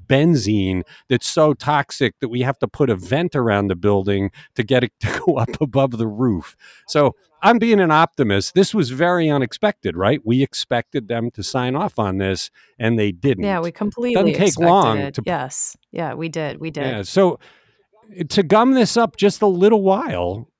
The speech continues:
Speaker 1: pushes it to the next administration,
Speaker 2: Mm-hmm.
Speaker 1: which is really what should happen.
Speaker 2: Right.
Speaker 1: Interesting development. We'll have to see. You're listening to Today in Ohio. The Football Hall of Fame Village has made lots of news in recent years with its massive development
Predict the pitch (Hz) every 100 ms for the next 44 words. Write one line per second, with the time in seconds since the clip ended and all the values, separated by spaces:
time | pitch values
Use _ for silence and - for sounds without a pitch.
0 | - 196 - 147 170 - 160 143 139 123
1 | - 131 117 107 - 175 170 - 107 95
2 | 92 104 120 117 - - - 110 117 135
3 | 107 98 92 - 87 82 92 92 302 240
4 | - _ _ 185 165 165 - 123 98 92
5 | 95 95 95 120 - _ _ _ 117 104
6 | 104 104 - 131 185 262 - _ _ _
7 | _ _ - 160 185 - 156 131 - -
8 | 143 143 143 147 151 165 113 87 - _
9 | _ _ _ _ _ _ _ _ _ _
10 | 196 - 269 - 220 196 160 202 196 170
11 | - 196 185 120 160 143 101 87 139 107
12 | 147 156 127 165 190 - 156 131 180 123
13 | 90 107 107 135 - 135 131 147 110 95
14 | 87 107 110 120 - 113 120 127 - 113
15 | 95 110 147 123 107 110